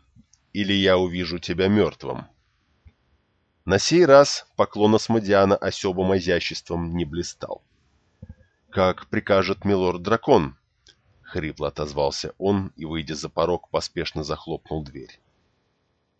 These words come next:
Три женщины смотрели на Ранда, без всякого выражения, не мигая. «Остальных я тоже не задерживаю. Ступайте». Мэтта будто подбросило к двери.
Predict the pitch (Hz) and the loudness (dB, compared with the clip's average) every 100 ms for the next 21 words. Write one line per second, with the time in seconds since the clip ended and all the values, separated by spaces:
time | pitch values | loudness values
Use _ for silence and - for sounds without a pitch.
0 | _ 120 139 139 180 - 135 123 123 120 | _ 2 4 8 8 8 4 6 6 6
1 | 117 117 120 135 120 90 87 95 92 _ | 4 4 8 10 10 6 2 -2 -6 _
2 | - 69 82 - - 92 82 85 82 85 | -18 -12 -8 -8 -2 -2 -2 -4 -4 0
3 | 85 82 82 80 82 82 _ 87 90 87 | 0 -2 -4 -4 -4 -8 _ -4 -2 0
4 | 87 71 58 - _ _ _ _ _ _ | -2 -4 -10 -16 _ _ _ _ _ _
5 | _ _ _ _ _ _ _ 85 - 107 | _ _ _ _ _ _ _ -4 4 6
6 | 117 110 117 - 104 95 85 80 82 80 | 6 6 6 6 6 4 2 0 -2 -2
7 | 69 69 65 65 65 _ _ - - 104 | -4 -6 -8 -8 -10 _ _ -18 -6 2
8 | 123 101 - - _ _ _ _ _ _ | 4 4 0 -14 _ _ _ _ _ _
9 | _ _ _ _ _ _ 82 104 135 131 | _ _ _ _ _ _ 2 4 4 2
10 | 104 123 123 - 117 - - 120 101 127 | 0 -2 -2 -2 -4 -2 0 0 2 2
11 | 131 - 73 73 73 78 71 67 | 2 0 -6 -10 -8 -8 -8 -12